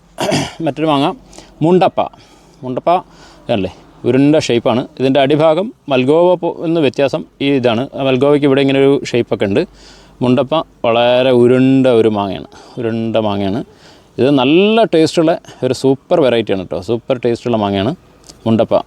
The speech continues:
അധികം ആ-, ആരും അങ്ങനെ ഇതിനെ അറിയപ്പെടുന്നില്ല. പക്ഷേ നമുക്കിതൊന്ന്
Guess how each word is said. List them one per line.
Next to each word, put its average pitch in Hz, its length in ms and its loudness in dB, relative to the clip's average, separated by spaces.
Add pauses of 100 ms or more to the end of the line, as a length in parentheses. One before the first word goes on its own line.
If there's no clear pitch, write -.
അധികം 117 300 2
ആ-, 113 180 0 (140)
ആരും 113 220 2
അങ്ങനെ 117 200 -2 (420)
ഇതിനെ 113 240 -4 (260)
അറിയപ്പെടുന്നില്ല. 117 580 0
പക്ഷേ 123 180 -2 (440)
നമുക്കിതൊന്ന് 120 400 2